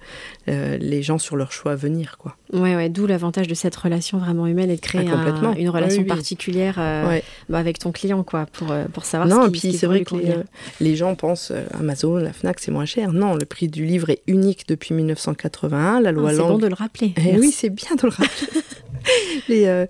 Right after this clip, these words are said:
Speaker 1: le livre a un prix unique depuis mille neuf cent quatre-vingt-un, que vous l'a-, que quatre-vingt-un, que vous l'achetiez chez moi sur Amazon ou à la Fnac,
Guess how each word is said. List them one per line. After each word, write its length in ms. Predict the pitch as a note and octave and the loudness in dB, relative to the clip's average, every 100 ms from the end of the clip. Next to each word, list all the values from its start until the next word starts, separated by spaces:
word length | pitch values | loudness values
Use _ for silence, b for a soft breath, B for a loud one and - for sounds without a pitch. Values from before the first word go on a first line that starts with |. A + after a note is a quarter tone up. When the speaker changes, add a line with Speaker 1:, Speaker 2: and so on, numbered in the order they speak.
| B B B | B B B
Speaker 1:
le 120 | F3+ | 2
livre 340 | F3 F#3+ F#3 E3+ | 4 2 0 2
a 100 | E3 | 0
un 100 | D#3+ | 0
prix 180 | - - | -4 0
unique 260 | G3+ G3+ E3+ | 2 4 2
depuis 240 | D#3+ - | -2 0
mille 100 | E3 | 0
neuf 120 | D#3+ | 2
cent 120 | - | -2
quatre-vingt-un, 360 | D3 - F#3 C4 | -4 -2 2 4
que 40 | |
vous 80 | F#3 | 4
l'a-, 200 | D#3+ D#3 | 4 2
que 340 | D3+ F3 D#3+ D#3 | 0 0 2 2
quatre-vingt-un, 680 | - - D3+ D3+ - B3+ C4+ | -2 -2 0 -2 2 2 4
que 100 | G3+ | 2
vous 100 | E3 | 4
l'achetiez 360 | E3+ - G3 | 2 2 -4
chez 200 | F3+ - | -4 0
moi 300 | G3 G3+ G3+ | 2 2 0
sur 180 | F#3+ F3+ | 0 0
Amazon 400 | E3 E3 F3+ F#3 | 0 2 2 2
ou 40 | E3 | 2
à 60 | |
la 80 | D#3 | 0
Fnac, 220 | D#3 D#4+ | -2 -2